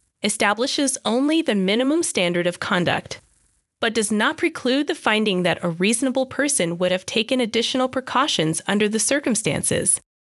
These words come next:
Code compliance issues are compounded further by the fact that many local codes that design firms rely on are based on historical data, and in some cases may be insufficient as design guidelines for future severe weather events,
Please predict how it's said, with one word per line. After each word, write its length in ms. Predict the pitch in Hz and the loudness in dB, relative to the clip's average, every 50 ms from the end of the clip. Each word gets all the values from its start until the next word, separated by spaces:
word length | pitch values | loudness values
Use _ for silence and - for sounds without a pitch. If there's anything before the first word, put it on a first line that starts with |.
| _ _ _ | _ _ _
Code 300 | - - 262 294 349 349 | -2 0 0 0 2 0
compliance 540 | - 392 349 - 254 226 214 220 220 220 - | 0 -2 -2 0 0 2 2 2 0 0 -2
issues 480 | - 175 - - 165 156 160 180 190 - - | -2 -2 0 0 2 2 2 0 0 -2 0
are 140 | 185 202 202 | -2 -2 0
compounded 520 | - - 208 - 220 226 254 262 285 269 | 0 -2 0 0 0 0 2 0 0 -2
further 540 | - - 240 233 247 196 156 - 160 175 - - _ - | -2 0 2 2 2 2 0 -2 -2 -6 -8 -8 _ 0
by 100 | 196 196 | 0 2
the 100 | 202 196 | 0 0
fact 380 | - - 214 185 196 208 - | 0 0 0 2 0 0 -2
that 160 | - 180 - | -2 -2 0
many 340 | 175 190 185 190 214 240 262 | 0 2 2 2 2 2 2
local 340 | 240 202 185 190 190 - 220 | 2 2 0 0 0 -2 -4
codes 500 | 220 - - 202 175 165 170 165 - - | -4 -2 0 0 2 2 0 -2 -4 -2
that 200 | - 185 175 170 | -2 -2 0 0
design 400 | 180 170 170 175 170 180 202 220 | 0 0 2 2 2 2 2 0
firms 420 | 220 - - 208 190 190 196 185 | 0 0 0 0 0 2 0 0
rely 380 | 190 175 170 165 165 180 208 233 | 0 0 0 2 2 2 2 2
on 280 | 214 196 190 214 220 - | 0 0 0 -2 -2 -2
are 160 | - 180 165 | -2 -2 0
based 340 | 175 165 165 175 - - - | 2 2 2 2 2 0 0
on 100 | 170 175 | 0 2
historical 540 | 175 160 - - 170 156 151 147 - 160 | 2 2 2 0 0 0 0 0 -2 -4
data, 420 | 160 - 156 151 160 - - - 208 - _ _ _ _ _ _ _ _ _ _ _ | -2 0 0 0 0 0 -2 -4 -6 -8 _ _ _ _ _ _ _ _ _ _ _
and 220 | - 226 262 311 359 | -2 -2 0 0 0
in 40 | |
some 280 | 359 - - 359 392 403 | 0 0 0 -2 -2 -2
cases 580 | 370 - 190 165 - - - - - 185 - - | 0 0 0 0 0 0 0 0 2 0 0 0
may 220 | - 190 185 196 | 0 2 2 2
be 180 | 214 196 185 - | 2 2 0 0
insufficient 680 | 202 208 208 - 247 233 - 262 277 - - 175 160 - | 0 0 0 -2 -2 -2 0 0 0 0 0 -2 -2 -2
as 160 | - 165 175 170 | -2 -2 -2 0
design 520 | - 170 156 160 175 180 208 226 233 220 | -2 -2 0 0 0 2 2 2 0 2
guidelines 560 | 226 185 170 170 170 170 165 170 175 185 - | 2 2 0 0 0 -2 -2 0 0 0 0
for 100 | - 170 | -2 -4
future 400 | - - - 185 196 - - 226 | -4 -2 0 0 0 2 2 0
severe 560 | 226 - - 190 165 170 175 185 214 262 294 | 0 0 0 0 0 0 0 0 0 0 0
weather 320 | 269 247 214 220 226 220 220 | 2 0 0 2 2 0 0
events, 520 | 220 220 - 233 254 240 208 - - - | 0 0 0 0 0 -2 -2 -4 -6 -8